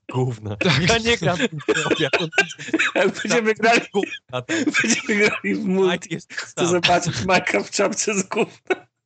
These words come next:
Speaker 2: I z
Speaker 1: Tak.
Speaker 2: ki-, i
Speaker 1: Pat-
Speaker 2: domek z kików i patyków.
Speaker 1: Gorzej chyba niż patyk smarowany gównem, jak
Speaker 3: <laughs> Patyk z kupą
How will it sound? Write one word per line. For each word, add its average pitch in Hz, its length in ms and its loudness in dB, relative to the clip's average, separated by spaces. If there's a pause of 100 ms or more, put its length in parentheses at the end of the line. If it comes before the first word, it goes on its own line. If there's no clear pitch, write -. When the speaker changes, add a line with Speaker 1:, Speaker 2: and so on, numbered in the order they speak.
(1300)
Speaker 2:
I 131 200 -2
z 120 120 -2
Speaker 1:
Tak. 147 100 -2
Speaker 2:
ki-, 156 280 2
i - 20 2
Speaker 1:
Pat- 180 120 2
Speaker 2:
domek 170 320 2
z - 80 -6
kików 156 400 -2
i 143 80 -2
patyków. 110 540 -6 (1300)
Speaker 1:
Gorzej 233 260 0
chyba 190 220 -2
niż 302 240 0
patyk 156 280 -10 (120)
smarowany 135 460 -4
gównem, 127 420 -6
jak 117 160 -6
Speaker 3:
<laughs> - 40 -20 (880)
Patyk 233 300 -2
z - 100 -8
kupą 214 300 -2